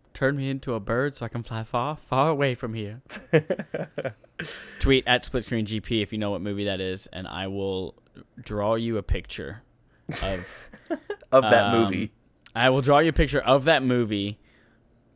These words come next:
Speaker 1: with some video game references in it, and then I'll tweet it back at you.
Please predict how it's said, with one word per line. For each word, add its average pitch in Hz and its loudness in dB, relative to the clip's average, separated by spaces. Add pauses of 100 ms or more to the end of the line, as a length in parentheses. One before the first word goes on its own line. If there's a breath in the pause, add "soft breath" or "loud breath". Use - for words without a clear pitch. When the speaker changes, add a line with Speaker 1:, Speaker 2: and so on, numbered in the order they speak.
Speaker 1:
with 110 -2
some 107 -4
video 101 -4
game 98 -4
references 92 -8
in 92 -8
it, 85 -12
and 95 -8
then 92 -10
I'll 87 -10 (100)
tweet 98 -6
it 87 -10
back 82 -10
at - -14
you. 76 -10